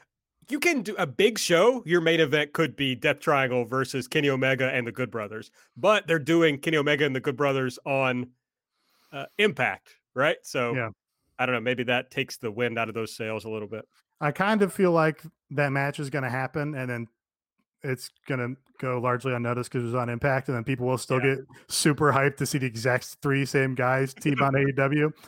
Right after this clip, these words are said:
Speaker 2: And I think that's just kind of how, how branding goes or something.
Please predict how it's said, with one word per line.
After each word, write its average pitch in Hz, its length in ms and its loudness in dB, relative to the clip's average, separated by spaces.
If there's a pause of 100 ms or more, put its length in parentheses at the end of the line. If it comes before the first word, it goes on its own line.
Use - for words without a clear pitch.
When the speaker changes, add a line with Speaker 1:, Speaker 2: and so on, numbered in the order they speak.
(140)
Speaker 2:
And 143 120 4
I 151 60 4
think 160 140 -4
that's 160 180 2
just 147 140 -6
kind 135 220 0
of 123 80 -4
how, 123 360 0 (680)
how 123 120 -4
branding 117 460 -6
goes 107 300 -10
or 104 60 -14
something. 107 360 -14